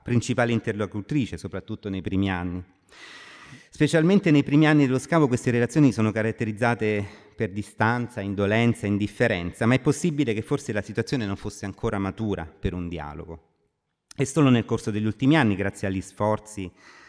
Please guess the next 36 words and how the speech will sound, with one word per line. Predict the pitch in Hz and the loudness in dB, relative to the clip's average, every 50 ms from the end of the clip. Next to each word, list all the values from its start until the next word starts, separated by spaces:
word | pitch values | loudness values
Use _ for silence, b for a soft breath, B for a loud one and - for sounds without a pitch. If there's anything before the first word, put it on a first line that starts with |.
| B B | B B
alla | B 92 95 98 | B -8 -8 -6
determinazione | 95 95 98 - 101 98 101 98 95 92 95 - - - 117 113 107 98 92 | -4 -6 -6 -6 -6 -4 -4 -4 -4 -4 -6 -8 -8 -8 -4 -4 -2 -2 -2
e | 90 | -4
al | 90 | -4
lavoro | 92 95 104 104 104 | -6 -6 -4 -4 -4
incessante | 104 - - 92 - - 117 110 104 92 90 - 85 | -4 -6 -8 -12 -10 -6 -4 -4 -2 -4 -6 -8 -12
di | 80 | -16
Isabella | 82 80 82 78 85 85 80 80 80 | -14 -14 -14 -14 -14 -14 -14 -14 -14
Canea, | - 80 76 78 82 87 104 131 147 - _ b b b b b b b b b - | -16 -16 -16 -14 -12 -10 -10 -10 -12 -14 _ b b b b b b b b b -10
mirato | 92 92 90 90 95 98 92 - 101 98 95 95 | -8 -6 -4 -4 -4 -4 -4 -6 -6 -6 -6 -6
alla | - 101 101 98 | -6 -6 -8 -8
costruzione | 90 101 - - 101 98 - 127 120 104 | -8 -10 -10 -10 -8 -4 -2 -2 -2 -2
di | 92 98 | -2 -2
un | 95 95 | -4 -2
dialogo | 95 113 123 123 110 107 104 98 | 0 0 0 0 0 0 -2 -4
con | - - 104 | -4 -4 -4
le | 98 | -4
istituzioni | 101 95 - - 92 101 92 - - 147 143 120 104 | -4 -6 -8 -12 -14 -14 -14 -8 -4 -2 0 0 0
e | 101 | -2
al | 92 - | -4 -4
coinvolgimento | - 101 101 98 107 104 92 113 123 139 143 120 - 104 | -4 -4 -2 -2 -2 -2 0 2 4 6 4 4 2 0
della | 95 92 90 90 | -4 -4 -4 -4
popolazione | 101 92 87 95 92 92 - - 98 92 90 | -6 -6 -6 -6 -6 -6 -4 -4 -4 -2 -2
locale, | 104 127 - 123 120 135 143 123 | -2 -2 0 0 2 2 2 2
che | 98 107 | 0 -2
sta | - - 120 | -2 0 2
emergendo | 110 117 123 120 123 147 147 139 | 4 4 4 4 2 2 2 2
una | 123 117 | 2 0
nuova | 123 143 156 160 156 147 | 0 0 0 0 0 -2
e | - 135 131 | -4 -4 -4
diffusa | 131 147 151 - - 110 98 - 113 | -2 -4 -4 -4 -6 -8 -6 -6 -4
consapevolezza | - 127 123 - - 120 - 113 95 92 87 82 82 - - 110 | -4 -4 -6 -6 -6 -6 -4 -4 -4 -4 -6 -8 -8 -6 -4 -2
dell'importanza | 107 120 113 113 113 123 110 - - 87 95 - - 107 | 0 2 2 2 2 0 -2 -2 -4 -6 -4 -2 -4 -2
di | 107 110 | 0 2
Yumuk | 110 110 107 101 - | 4 4 2 2 -2
Tepe. | - 98 - - 76 80 - _ | -6 -8 -6 -8 -10 -12 -12 _